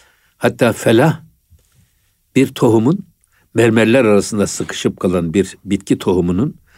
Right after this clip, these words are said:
o mermerleri çatlatarak çıkmasına felah denir.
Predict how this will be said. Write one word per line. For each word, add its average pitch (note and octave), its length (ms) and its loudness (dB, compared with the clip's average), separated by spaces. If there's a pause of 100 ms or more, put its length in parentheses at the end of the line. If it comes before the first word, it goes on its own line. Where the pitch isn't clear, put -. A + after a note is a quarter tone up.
(260)
o G#2 120 -2
mermerleri G#2 600 0
çatlatarak - 800 -6 (400)
çıkmasına G#2+ 600 -4
felah - 420 -6
denir. - 300 -16